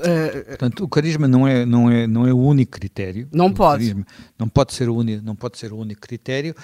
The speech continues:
Speaker 2: mas percebe-se que há uma grande diferença.
Speaker 1: Sim, sim, de
Speaker 2: Basta
Speaker 1: carisma.
Speaker 2: olhar para a interven-, para a interven-, para o lançamento de um e para o lançamento do outro. Não, é o dia e a noite, o dia e a noite. O Partido Socialista muito provavelmente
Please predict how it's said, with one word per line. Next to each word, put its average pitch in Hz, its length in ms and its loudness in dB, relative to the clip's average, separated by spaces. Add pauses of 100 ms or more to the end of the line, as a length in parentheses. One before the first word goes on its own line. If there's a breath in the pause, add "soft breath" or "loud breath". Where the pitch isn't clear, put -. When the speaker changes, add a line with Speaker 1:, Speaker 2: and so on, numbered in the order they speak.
(220 loud breath)
Speaker 2:
mas 117 120 -12
percebe-se - 420 -6
que - 140 -8
há - 20 -2
uma 117 140 -4
grande 117 240 -4
diferença. 110 420 -10 (760 loud breath)
Speaker 1:
Sim, 370 200 2
sim, 320 160 -2
de - 80 -8
Speaker 2:
Basta - 40 -20
Speaker 1:
carisma. 151 200 2
Speaker 2:
olhar 143 160 4
para 135 120 0
a - 20 2
interven-, 123 340 -2
para 131 120 -2
a - 20 0
interven-, 117 280 -4
para 123 120 -4
o - 20 2
lançamento 123 420 0
de 139 100 -4
um 143 40 0
e 131 60 -2
para 120 120 -6
o 117 40 -2
lançamento 120 440 -4
do - 60 -4
outro. 156 220 -2
Não, 107 120 -2 (440 loud breath)
é 117 100 -4
o 107 60 -8
dia 143 160 0
e 147 40 4
a 135 40 4
noite, 107 360 -4
o 117 60 -6
dia 139 140 -2
e - 20 4
a 131 60 2
noite. 95 320 -6
O 127 80 -8
Partido 143 280 -6
Socialista 143 320 -4
muito 147 240 -2
provavelmente 113 520 -2